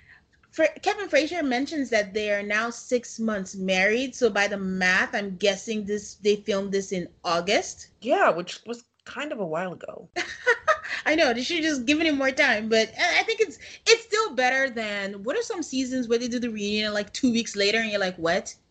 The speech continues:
Speaker 1: Who cares?" Like, no one knows what that is about. She tells us that Woody is still consistent, he still makes her feel safe and still is,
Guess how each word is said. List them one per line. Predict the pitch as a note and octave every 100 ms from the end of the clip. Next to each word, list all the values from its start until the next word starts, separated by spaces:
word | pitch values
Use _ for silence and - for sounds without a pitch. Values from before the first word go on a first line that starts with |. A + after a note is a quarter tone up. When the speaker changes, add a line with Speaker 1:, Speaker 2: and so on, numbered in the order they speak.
| _
Speaker 1:
Who | - C4+
cares?" | A3+ A3 D#3+ -
Like, | E3+ E3+
no | A3
one | A3+ A3
knows | A3 G#3+
what | G3+ G3 G#3+
that | G#3 G3
is | G#3
about. | D#3 C3 G#2+ - _ - - - _
She | - F4
tells | D4+ C4
us | D#4+
that | D4 A3+
Woody | G3+ A3+ A3+
is |
still | - A3
consistent, | G#3+ B3+ C4 C4+ - A3 G#3 G#3 G#3
he | G3+
still | G3+ G3+
makes | G3+ G3
her | A3
feel | A3 B3+
safe | B3+ - F#3+ F#3 F#3+ F#3+
and | F#3
still | F3+ - G3 F#3+
is, | - G3 F#3+ F#3